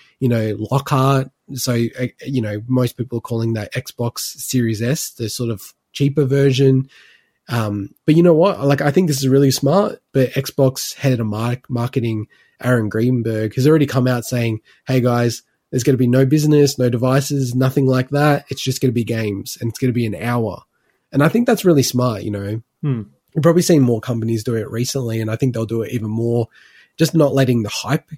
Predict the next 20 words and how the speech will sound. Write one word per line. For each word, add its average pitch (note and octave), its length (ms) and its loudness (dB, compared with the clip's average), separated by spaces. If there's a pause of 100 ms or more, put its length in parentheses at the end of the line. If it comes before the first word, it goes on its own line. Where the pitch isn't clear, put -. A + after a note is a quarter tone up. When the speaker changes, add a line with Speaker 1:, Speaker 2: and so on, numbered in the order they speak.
Speaker 1:
get B2+ 220 0
too B2+ 300 2
out D3 120 2
of D3+ 80 -2
control. F#3 480 -2 (500)
But C#3+ 120 2
I D#3 60 4
do F3+ 200 0
feel C4 220 -2
like G3+ 160 2
they B2+ 100 0
need C3+ 200 2
to B2+ 40 -6
have B2+ 260 -4
something A#2 440 -2
in B2 140 2
this G#2 340 -4
that A#2 260 -6
grabs G#2+ 320 -8
people. F#3+ 480 -2